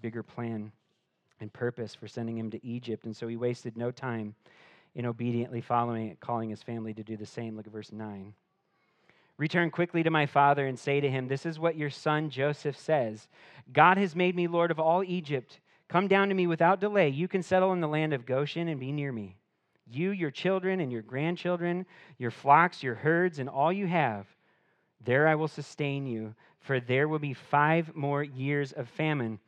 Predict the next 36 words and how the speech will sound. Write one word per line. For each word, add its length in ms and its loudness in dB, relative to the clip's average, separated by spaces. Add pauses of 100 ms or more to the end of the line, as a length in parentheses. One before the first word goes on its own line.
(440)
Otherwise, 720 6
you, 320 0
your 180 -2
household, 560 2
and 120 -2
everything 520 0
you 120 0
have 460 0 (340)
will 100 -4
become 380 -2
de-, 180 0 (100)
destitute. 640 -4 (720)
Look, 320 2
your 160 2
eyes 300 2
and 100 0
the 80 0
eyes 220 0
of 80 -4
my 100 0
brother 280 2
Benjamin 420 0
can 140 -4
see 220 -4
that 100 0
I'm 240 2
the 60 2
one 180 2
speaking 440 -4
to 120 -10
you. 240 -6 (460)
It 60 -4
really 340 6
is 140 8
me, 220 4
Joseph. 480 2